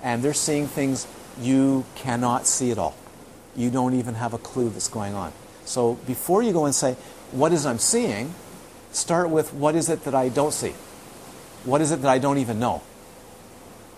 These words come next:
I saw the gecko moving, but you didn't see the insects. You didn't see, you didn't see why it was moving,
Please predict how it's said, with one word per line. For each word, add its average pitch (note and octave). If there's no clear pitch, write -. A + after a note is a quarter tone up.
I B2
saw F3
the D3+
gecko C#3
moving, D#3+
but C#3
you C#3
didn't C#3+
see C3
the A#2+
insects. G#2+
You A#2+
didn't B2
see, A#2+
you A#2
didn't B2
see A#2+
why A#2+
it A#2+
was G#2
moving, D#2+